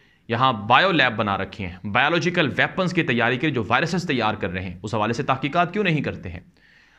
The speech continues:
तो यूँ नाज़रीन किराम, जी ट्वेंटी समिट में एलामिया ज़रूर आया है कि ये जंग बंद की जाए और चीन का भी मुतालबा है, लेकिन सवाल यह है कि क्या ये जंग बंद हो सकती है? इसके आसार नज़र नहीं आ रहे हैं। चुनाचे जंगों पर नज़र रखने वाले मुफक्किरीन ये कहते हैं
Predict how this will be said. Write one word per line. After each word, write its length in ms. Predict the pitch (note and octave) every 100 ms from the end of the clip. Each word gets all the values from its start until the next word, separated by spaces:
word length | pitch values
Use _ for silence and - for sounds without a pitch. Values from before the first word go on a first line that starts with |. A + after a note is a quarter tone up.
| _
तो 40 | D3
यूँ 160 | F3
नाज़रीन 320 | A3+ F3 D3+ A#2+
किराम, 300 | A#2 C#3+ A#2+
जी 160 | B2+
ट्वेंटी 320 | C#3+ B2+ B2+ C3+
समिट 400 | - A#2+ B2+ G#2+
में 180 | F2+ F#2+
एलामिया 440 | G#2 A2 C#3+ C#3+
ज़रूर 340 | G#2 B2+ G#3
आया 180 | C#3+ A2+
है 140 | A2 A#2
कि 100 | E3+
ये 80 |
जंग 240 | B2 C3 C3
बंद 260 | A#2 D3
की 160 | C#3+ C3
जाए 200 | G#2 F2+
और 160 | F2 G#2
चीन 240 | D#3 G3
का 80 | A3+
भी 80 | A3
मुतालबा 420 | D#3+ A2+ G2 F2+
है, 180 | E2 - _ _ _ _
लेकिन 200 | B2 E3
सवाल 360 | C#3+ C#3 F3 D#3
यह 100 | B2+
है 80 | D3
कि 100 | F#3
क्या 140 | E3
ये 120 | E3
जंग 180 | D3 D3
बंद 160 | C3+ C3
हो 100 | A2
सकती 300 | G#2+ - B2+
है? 240 | D3 - - _ _ _ _
इसके 300 | C3 - D3+
आसार 500 | - A2 G#2 A#2 C3
नज़र 200 | A#2 G#2+
नहीं 240 | G2+ F#2 F#2+
आ 100 | F2
रहे 240 | F2 G2
हैं। 160 | F2 F2+
चुनाचे 640 | A#2 B2+ C3 D3+ D#3+ - G#2
जंगों 300 | B2+ C#3 C#3+
पर 140 | A#2
नज़र 240 | A2+ A2
रखने 220 | G#2 G2+ G#2
वाले 220 | G2+ A2+
मुफक्किरीन 580 | G#2 C3 - D3 A3 F#3+
ये 80 |
कहते 320 | B2+ G#2 F#2 F#2
हैं 180 | F2